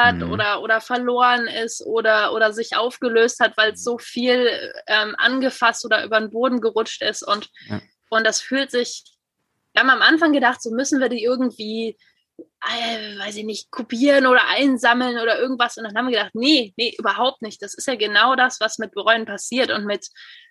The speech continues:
Speaker 2: mit so Sachen, an die man sich erinnert. Die sind halt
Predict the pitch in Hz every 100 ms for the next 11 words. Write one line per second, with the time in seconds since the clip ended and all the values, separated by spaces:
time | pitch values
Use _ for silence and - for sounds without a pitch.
0 | _ 214 - 202 214 226 226 208 202 208
1 | 202 202 - 196 196 240 202 185 - -
2 | 196 226 247 233 202 -